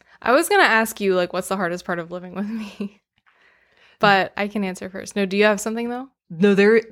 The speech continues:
Speaker 2: this, there is no hard part of living with you.
Speaker 1: Really?
Speaker 2: There really isn't. I'm racking my brain right now. There's no hard part of living with you. It's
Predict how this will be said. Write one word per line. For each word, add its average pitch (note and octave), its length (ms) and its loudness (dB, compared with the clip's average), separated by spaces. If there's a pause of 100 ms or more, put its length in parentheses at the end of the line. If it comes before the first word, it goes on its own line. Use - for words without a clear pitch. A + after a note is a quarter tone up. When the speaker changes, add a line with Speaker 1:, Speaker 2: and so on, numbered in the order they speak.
(180)
Speaker 2:
this, G3+ 420 2
there G3+ 240 4
is F3 180 2
no E3 160 0
hard D#3 220 -2
part D3+ 220 -4
of D3+ 80 -10
living D3+ 260 -8
with D3 160 -12
you. - 300 -14 (340)
Speaker 1:
Really? C4+ 400 -12
Speaker 2:
There A3 120 4
really D4 280 2
isn't. D3+ 440 -2 (960)
I'm G3+ 240 4
racking G3+ 360 4
my G3 140 4
brain E3 320 0
right G3 200 2
now. G3+ 200 2
There's G#3+ 300 2
no A3 220 4
hard A3 180 0
part G#3 180 0
of F3+ 100 -4
living F3+ 240 0
with E3 140 -2
you. D3+ 220 -2
It's - 520 -4